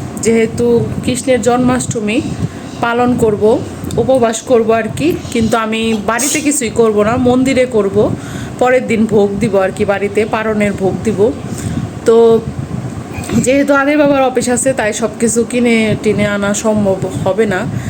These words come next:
এর জন্য ভাবছি যে মন্দিরেই করি, মন্দিরে টাকা দিয়ে দেওয়া, মানে টাকা দিয়ে দিব আগেই, টাকা দিয়ে নাম লিখে রাখলে পরে ওইখান থেকেই করা যায়। তো সকাল সকাল আজকে অনেক কাজ হয়ে গেছে, আবার অনেক কাজ বাকিও আছে। ঘর বাড়ি সব কিছু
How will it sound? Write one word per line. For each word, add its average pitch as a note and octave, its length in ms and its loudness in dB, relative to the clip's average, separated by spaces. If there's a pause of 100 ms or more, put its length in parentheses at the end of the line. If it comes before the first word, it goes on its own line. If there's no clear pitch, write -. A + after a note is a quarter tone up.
(180)
এর G#3 200 -2
জন্য A#3 200 4
ভাবছি A#3 320 0
যে A3 100 4 (100)
মন্দিরেই A3+ 480 2
করি, A3 160 4 (120)
মন্দিরে A#3 300 2 (100)
টাকা G#3+ 160 -4
দিয়ে A#3 180 0
দেওয়া, G#3+ 240 2 (160)
মানে G3 320 0
টাকা G#3+ 180 -2
দিয়ে A#3 220 0
দিব G3+ 120 -2 (120)
আগেই, G#3+ 260 -2 (520)
টাকা A3+ 200 -2
দিয়ে A3+ 240 2
নাম A#3 100 0 (100)
লিখে A3+ 220 0
রাখলে G#3+ 380 -2
পরে B3 140 2 (120)
ওইখান G#3 280 0
থেকেই G3 340 0
করা G#3 240 2
যায়। C#3+ 160 -4 (760)
তো A#3 100 6 (260)
সকাল B3+ 240 0
সকাল B3+ 340 0 (140)
আজকে - 280 -2 (120)
অনেক A#3 240 -2
কাজ B3+ 220 -2 (260)
হয়ে A3 300 4
গেছে, B3+ 300 0
আবার A#3 260 2
অনেক G#3+ 160 -2 (100)
কাজ G#3+ 120 0 (120)
বাকিও G#3+ 380 2 (140)
আছে। A3 240 0 (580)
ঘর G#3+ 180 4 (100)
বাড়ি A#3 180 2
সব A3+ 240 -2
কিছু A3+ 180 -2